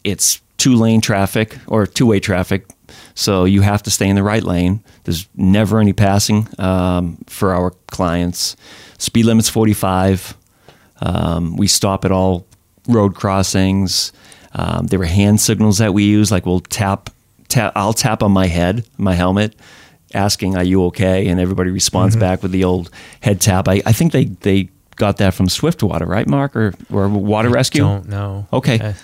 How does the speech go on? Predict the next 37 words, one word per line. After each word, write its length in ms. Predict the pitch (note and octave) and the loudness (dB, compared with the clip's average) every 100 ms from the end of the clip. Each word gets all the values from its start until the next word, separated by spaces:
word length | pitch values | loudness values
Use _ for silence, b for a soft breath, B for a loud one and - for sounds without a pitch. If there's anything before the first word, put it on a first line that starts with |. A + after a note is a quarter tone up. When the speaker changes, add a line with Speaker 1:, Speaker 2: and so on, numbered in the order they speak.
| B B B B - | B B B B -2
Speaker 1:
Interesting. 540 | F#3 C#3+ A#2+ F2+ D#2 | 0 0 0 0 0
Or, 220 | C3+ C#3 C#3 | 0 2 2
like, 280 | B2+ A#2 | 0 0
uh, 340 | A2+ G#2+ G2+ G#2+ | 0 2 0 0
you 100 | A#2+ | 0
know, 120 | G2+ | 2
I'll 80 | F#2+ | 0
put 180 | - G#2+ | 0 0
my 120 | G#2 | 0
right 240 | G2 G#2 G#2 | 2 2 2
arm 200 | G2 G2+ | 2 2
up 180 | G2+ | 0
at 120 | G2+ F#2 | -2 -2
a, 200 | F2+ F2+ | -2 -4
uh, 120 | F2+ | -4
my 120 | F#2 | -2
shoulder's 400 | F#2+ G#2 F#2+ G2 | -2 -2 0 0
at 120 | F2+ F2+ | 0 0
ninety 260 | F2+ F2+ | 0 -2
degrees, 720 | F2 F2 F2+ F2+ E2+ - - - - F3 - - | -4 -4 -4 -4 -4 -6 -10 -16 -20 -20 -20 -10
elbow 260 | G2+ F#2 F#2 | -4 -2 0
bent 240 | F2+ F2 | 0 0
ninety, 560 | F2+ F2 F2 F2+ F2+ F#2 | 0 0 0 -2 -4 -6
and 140 | F#2 F2+ | -4 -2
that's, 400 | F2 - - - | -2 -2 -4 -4
"We're 140 | G2 | -6
coming 280 | F#2 F2 F2 | -4 -2 -2
to 120 | - E2 | -2 -2
a 60 | |
stop." 480 | - D2+ C#2+ C#2+ - B B B B B - | -2 -4 -6 -8 -12 B B B B B -4
So 160 | A2+ | 0
there's 260 | A2+ G#2 G2 | 2 4 4
all 120 | G#2+ | 2
Speaker 2:
Yeah. 60 | G2+ | 2
Speaker 1:
these 180 | G2 | 2
hand 240 | G#2 F#2 F2+ | 2 2 2
signals. 520 | - F#2+ F#2 F2 | -2 -2 -4 -4